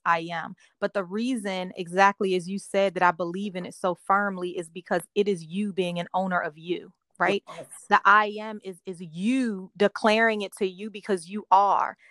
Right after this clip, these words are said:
Speaker 1: And then oftentimes people say, "Well, you know, I don't feel that way." So let's just use "I'm beautiful," because people say that all the time. So,
Speaker 2: Mm-hmm.
Speaker 1: "I am beautiful." Well, what if I don't feel beautiful as I'm saying this, "I am beautiful"? Well,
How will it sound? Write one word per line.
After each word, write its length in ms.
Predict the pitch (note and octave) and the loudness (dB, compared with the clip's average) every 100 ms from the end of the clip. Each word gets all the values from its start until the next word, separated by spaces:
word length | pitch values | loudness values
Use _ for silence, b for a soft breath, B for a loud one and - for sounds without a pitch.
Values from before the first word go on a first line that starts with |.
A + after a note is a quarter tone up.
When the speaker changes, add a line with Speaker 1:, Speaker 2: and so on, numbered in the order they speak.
| b | b
Speaker 1:
And 120 | A3 | 2
then 140 | A#3 A3 | 2 4
oftentimes 560 | C4 D4+ C4 A#3 G#3+ | 2 2 0 0 -2
people 200 | B3+ A3+ | -2 -8
say, 180 | G#3+ A3 | -4 -2
"Well, 320 | G#3+ A3 G3+ - | 0 -2 -2 -4
you 120 | A3+ | -2
know, 220 | B3+ A#3+ - | 0 0 0
I 140 | - A3 | 0 0
don't 320 | G3+ A3+ A#3+ | -2 -4 -6
feel 300 | - G3 F3+ | -8 -6 -4
that 200 | E3 - | -6 -8
way." 280 | E3 D#3+ F#3 | -8 -10 -8
So 160 | - | -4
let's 200 | G#3 C4+ | 0 0
just 200 | - A3+ | -2 -8
use 160 | G#3 F3+ | -8 -6
"I'm 160 | F#3 F3 | -4 -6
beautiful," 380 | F3 E3+ E3+ E3 | -8 -12 -8 -8
because 320 | E3+ F3+ D#3 - | -8 -12 -18 -6
people 240 | A#3 G3 | 0 2
say 180 | - F3 | 4 2
that 160 | E3+ | 4
all 120 | D#3+ D#3 | 2 0
the 80 | E3 | 2
time. 340 | B3+ A#3 F#3 | 4 6 4
So, 240 | - E3+ - | 0 -6 -4
Speaker 2:
Mm-hmm. 260 | F#3 E3+ | -6 2
Speaker 1:
"I 140 | E3+ G#3+ | 4 4
am 180 | G#3 G3+ | 2 -6
beautiful." 480 | G#3 A3+ G3+ F3+ F3+ | -4 -6 -6 -10 -6
Well, 140 | F#3+ | -2
what 180 | F#3 C#4 | 0 -2
if 80 | - | -2
I 80 | A3 | -2
don't 220 | A3+ A3+ | -2 -4
feel 340 | - - A#3+ A#3+ | -8 -6 -4 -4
beautiful 480 | F#3 F3 F3 F3 F3 | -6 -12 -6 -4 -2
as 160 | F3+ | -2
I'm 140 | F3+ F3+ | -4 -4
saying 340 | - G3 F#3+ | -4 -4 -2
this, 140 | F3 - | -8 -4
"I 180 | F#3 F3+ | -4 -4
am 180 | F3 | -8
beautiful"? 480 | F3 A3 G#3 - - B B _ | -8 -6 -6 -8 -10 B B _
Well, 380 | A#3 A#3+ A3+ | 6 8 6